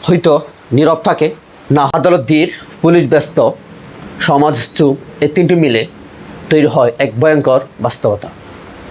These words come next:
যেখানে একজন নারী রাস্তাঘাটে নিরাপদ নয়,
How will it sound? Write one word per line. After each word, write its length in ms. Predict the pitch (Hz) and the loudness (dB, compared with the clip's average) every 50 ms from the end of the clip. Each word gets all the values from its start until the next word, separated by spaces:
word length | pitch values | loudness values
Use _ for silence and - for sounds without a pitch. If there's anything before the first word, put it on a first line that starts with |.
| - - - | -10 -4 0
যেখানে 460 | 120 143 180 180 233 208 160 127 135 160 - - - - - - - - | 2 2 2 2 2 2 0 0 -4 -6 -10 -16 -20 -20 -20 -12 -4 -2
একজন 280 | 175 170 135 190 214 | 0 0 2 2 2
নারী 420 | 190 160 156 147 139 135 131 120 101 - - - - - - - - - - - - - | 4 4 2 2 2 0 -2 -2 -6 -8 -14 -20 -20 -20 -20 -20 -20 -20 -20 -14 -6 -2
রাস্তাঘাটে 480 | 147 160 - - 196 175 175 180 196 175 | -2 -2 0 0 0 2 2 2 2 2
নিরাপদ 400 | 160 156 156 135 - 147 - 139 | 2 2 2 0 0 0 0 2
নয়, 220 | 135 127 156 | 2 2 0